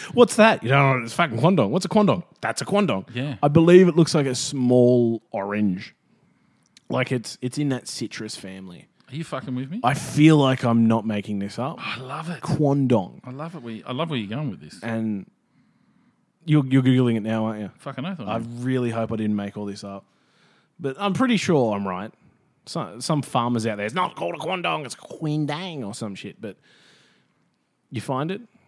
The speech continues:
Speaker 2: I've ended up with a dude known as Richard Lai.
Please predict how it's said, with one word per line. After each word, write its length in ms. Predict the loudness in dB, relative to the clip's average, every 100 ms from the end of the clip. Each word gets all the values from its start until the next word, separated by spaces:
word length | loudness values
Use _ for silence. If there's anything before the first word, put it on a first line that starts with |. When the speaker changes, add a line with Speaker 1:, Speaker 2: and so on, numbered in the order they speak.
| _ _ _ _ _ _ _ _
Speaker 2:
I've 100 | -6
ended 200 | -4 -4
up 160 | -6 -8
with 500 | -8 -8 -12 -18 -20 -20 _ _ _ _ _ _ -10
a 80 | -10
dude 440 | -6 -4 -6 -6
known 260 | -6 -4 -6
as 240 | -8 -10
Richard 360 | -10 -8 -8 -8
Lai. 380 | -8 -8 -10